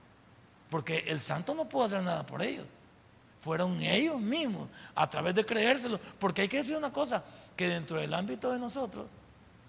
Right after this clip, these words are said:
otros le van a llamar sugestión a eso. Sugestión es que yo comienzo a creer que pueden pasar cosas en mí. Pero es que ese es un área que cada ser humano debería practicarla. El primero que tengo que darme garabato, ¿quién es?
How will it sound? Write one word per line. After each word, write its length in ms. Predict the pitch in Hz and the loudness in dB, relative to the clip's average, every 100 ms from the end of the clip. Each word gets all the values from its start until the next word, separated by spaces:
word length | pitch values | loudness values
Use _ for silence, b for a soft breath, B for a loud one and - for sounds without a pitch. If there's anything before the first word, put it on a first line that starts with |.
| - - - - - | -20 -20 -20 -16 0
otros 260 | 170 196 220 | 2 4 4
le 60 | |
van 140 | 214 220 | 4 4
a 60 | |
llamar 260 | 214 214 220 | 4 4 2
sugestión 600 | - 196 185 - 214 185 | 0 0 0 0 0 2
a 160 | 185 | 2
eso. 240 | 233 175 143 | 0 -2 -4
Sugestión 520 | - 185 170 233 247 | 0 2 2 2 4
es 160 | 233 - B B B - | 2 -2 B B B -6
que 160 | 165 151 | -2 0
yo 180 | 165 196 | 0 0
comienzo 400 | 220 202 208 208 | -2 -2 -2 -4
a 80 | 196 | -2
creer 240 | 185 196 | -2 -2
que 100 | 202 | -4
pueden 280 | 190 208 185 | -2 -2 -2
pasar 260 | 175 175 | -4 -4
cosas 320 | 175 160 147 139 | -6 -6 -6 -6
en 100 | 165 | -6
mí. 140 | 233 - - - - - - - - | -8 -10 -20 -20 -20 -20 -20 -20 -4
Pero 160 | - 160 | 2 2
es 60 | 151 | 4
que 120 | 190 | 2
ese 140 | 208 | 4
es 60 | 233 | 4
un 200 | 262 233 | 4 10
área 640 | 220 277 359 370 - - | 10 10 6 4 -2 -4
que 120 | - 190 | 0 6
cada 200 | 208 208 | 8 8
ser 160 | 208 | 6
humano 240 | 202 208 202 | 6 6 6
debería 240 | 196 196 | 6 4
practicarla. 640 | 190 139 156 220 262 175 B B B | 2 -2 6 8 8 4 B B B
El 200 | 180 180 | 2 2
primero 340 | 165 165 202 | 0 2 2
que 100 | 226 | 0
tengo 240 | 208 226 226 | 0 0 2
que 100 | 220 | 4
darme 260 | 226 226 | 4 6
garabato, 420 | 214 208 220 240 262 | 4 6 4 4 0
¿quién 160 | 285 | 0
es? 160 | 247 | 0